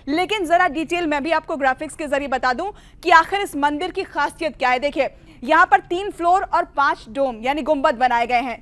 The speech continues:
तीन सौ साठ पिलर्स यानी कि स्तंभ इस मंदिर के अंदर हैं। कुल पिलर्स की संख्या आप देखिए और जो ऊंचाई है एक सौ इकसठ फीट इस मंदिर की ऊंचाई है। इसके साथ ही अगर हम लंबाई की बात करें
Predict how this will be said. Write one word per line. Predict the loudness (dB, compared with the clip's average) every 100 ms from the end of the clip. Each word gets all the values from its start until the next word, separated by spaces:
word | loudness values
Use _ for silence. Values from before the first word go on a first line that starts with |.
| -8
तीन | -8
सौ | -4 -4
साठ | -2 0 0 0
पिलर्स | -4 -2 -2 -2
यानी | -6 -4
कि | -10
स्तंभ | -6 -2 -2 -2
इस | -10 -6
मंदिर | -4 -2 -4
के | -4 -8
अंदर | -6 -6 -2 -2
हैं। | -2 -4
कुल | -4 -4
पिलर्स | -2 -4 -4
की | -8
संख्या | -8 -8 -4 -4
आप | -4
देखिए | -10 -8 -8 -8 -20 0
और | 2 4
जो | 2 -2 -2 -4
ऊंचाई | -2 2 2 2
है | -2
एक | -2 -6
सौ | -4 -6 -6
इकसठ | -10 -4 -4
फीट | -4 -6 -6 -6
इस | -12 -6
मंदिर | -6 -4 -6
की | -8
ऊंचाई | -6 -2 -2
है। | -2 -6 -6 -10 -10
इसके | -8 -6 -4
साथ | -2 0
ही | 0
अगर | -2 -2
हम | -2
लंबाई | -4 -2 0 0
की | 0 0
बात | 0 0
करें | -2 -2